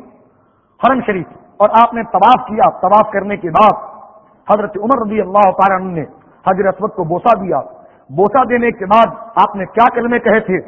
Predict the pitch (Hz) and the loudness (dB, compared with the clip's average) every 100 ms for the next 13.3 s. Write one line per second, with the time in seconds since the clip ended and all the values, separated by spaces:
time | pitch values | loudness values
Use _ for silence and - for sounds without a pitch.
0 | - - 156 160 202 208 190 196 175 165 | -16 -12 -12 -2 0 0 -2 -6 -6 -6
1 | 185 208 190 165 - - - 180 202 202 | -4 2 2 0 -6 -12 -6 0 0 0
2 | 202 208 - 202 208 226 220 220 214 175 | -2 -2 -2 -2 0 0 0 0 2 2
3 | - - - 214 254 240 220 247 247 - | -2 -14 -4 -4 -2 -2 2 2 0 0
4 | 262 269 262 262 277 240 254 - - 233 | 0 2 2 2 2 4 2 2 -10 0
5 | 349 349 294 285 - 240 247 247 226 214 | 2 4 2 -2 -4 -2 -2 -2 2 4
6 | 214 214 214 202 196 185 - 160 170 170 | 4 2 0 -2 -4 -4 -4 0 0 0
7 | 151 127 110 123 _ _ - - - - | -4 -4 -16 -16 _ _ -20 -20 -18 -18
8 | - - - - - 165 185 269 269 262 | -16 -18 -18 -20 -14 -4 0 2 2 2
9 | 269 302 285 311 285 262 294 339 294 294 | 0 0 0 0 2 2 0 0 2 2
10 | 339 285 330 302 214 - - - - _ | 2 0 4 6 4 -2 -14 -20 -20 _
11 | _ _ - 269 262 269 294 269 262 277 | _ _ -4 0 4 4 4 0 2 2
12 | 277 - 269 285 285 269 226 285 277 262 | 0 2 2 2 0 -2 0 0 0 -2
13 | 262 269 302 | 0 0 2